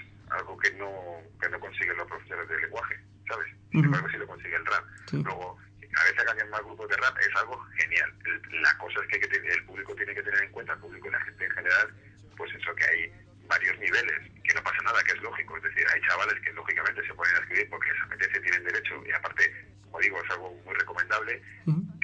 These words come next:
Speaker 1: pero eso no puede ser nunca comparable con los que sí se dedican a esto profesionalmente y que llevan escribiendo veinte años, obviamente. Quiero decir, porque, como te digo, hay distintos niveles, pero que, que, que haya un grupo de rap, eso
Speaker 2: Sí.
Speaker 1: es bueno,
Speaker 2: Que
Speaker 1: claro.
Speaker 2: aporte al movimiento, ¿no?
Speaker 1: Claro, bueno para el movimiento y bueno para ellos también,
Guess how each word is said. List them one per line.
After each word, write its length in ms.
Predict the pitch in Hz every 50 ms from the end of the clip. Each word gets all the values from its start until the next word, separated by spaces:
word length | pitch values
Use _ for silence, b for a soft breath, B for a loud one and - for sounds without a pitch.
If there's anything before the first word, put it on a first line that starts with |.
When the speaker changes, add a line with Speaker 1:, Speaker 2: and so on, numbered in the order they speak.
| - -
Speaker 1:
pero 160 | - - -
eso 120 | - -
no 140 | - 98 98 101
puede 180 | 104 95 92 90
ser 120 | 95 95
nunca 200 | - - 95 92
comparable 500 | - - 85 - 98 90 92 95 98 104
con 160 | 101 107 104 98 92 90 - - 82
los 160 | 85 85 -
que 120 | - - - - - -
sí 100 | - - - -
se 100 | 101 92
dedican 360 | 90 90 90 87 90 92 92
a 80 | 92 92
esto 160 | 90 - -
profesionalmente 720 | 87 - 85 85 87 85 90 87 87 87 90 95 - - 101
y 40 | 90
que 80 | 85
llevan 220 | 82 85 87 87 90
escribiendo 460 | 85 - 85 82 85 87 95 98 101 101
veinte 260 | 98 98 - - 87
años, 240 | - 107 - - - - - -
obviamente. 480 | - - - - 107 - - - - - B B B B B B B - -
Quiero 140 | - 85 82
decir, 220 | - 82 80 80 -
porque, 220 | 85 85 - -
como 140 | - - 87
te 40 | 82
digo, 120 | 87 87 90
hay 160 | 92 98 101 90
distintos 400 | 85 - - 98 101 104 104 -
niveles, 300 | - - 104 110 - - -
pero 200 | - - - -
que, 80 | - - - - - - - -
que, 180 | - - - - - -
que 100 | - 98
haya 160 | 107 123 123 127
un 60 | 123
grupo 180 | 127 139 127 127 127
de 80 | 131
rap, 220 | 131 151 139 - -
eso 220 | - - - - 87
Speaker 2:
Sí. 60 | 90
Speaker 1:
es 400 | - - - - - - - -
bueno, 220 | 90 85 80 82 92
Speaker 2:
Que 40 | -
Speaker 1:
claro. 180 | - - - 143
Speaker 2:
aporte 260 | 139 160 160 156 160
al 60 | 143
movimiento, 500 | 139 135 135 135 131 131 131 127 131 135
¿no? 160 | 151 160 165 160 - - - - - - - - - - - - - - - -
Speaker 1:
Claro, 220 | 92 90 87 90
bueno 180 | 87 87 85 85
para 120 | 87 90 90
el 80 | 87
movimiento 420 | 92 92 92 92 107 117 131 151 151
y 60 | 147
bueno 200 | - 101 104 123
para 180 | 139 135 101 95 -
ellos 260 | - - - - -
también, 420 | 82 85 - 95 117 127 107 85